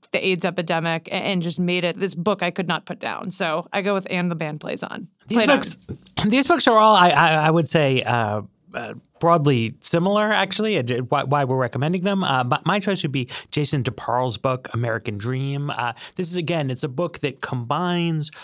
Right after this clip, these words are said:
Speaker 2: really good narrative journalism. It's about welfare reform, and it, it combines really good narrative journalism about women on the old A F D C program with good narrative journalism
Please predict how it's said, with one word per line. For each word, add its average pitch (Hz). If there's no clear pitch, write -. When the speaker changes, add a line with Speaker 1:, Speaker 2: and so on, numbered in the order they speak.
Speaker 2:
really 139
good 127
narrative 113
journalism. 135
It's 107
about 123
welfare 120
reform, 143
and 117
it, 123
it 131
combines 170
really 196
good 170
narrative 131
journalism 117
about 113
women 117
on 117
the 117
old 110
A 110
F 110
D -
C 165
program 160
with -
good 127
narrative 117
journalism 107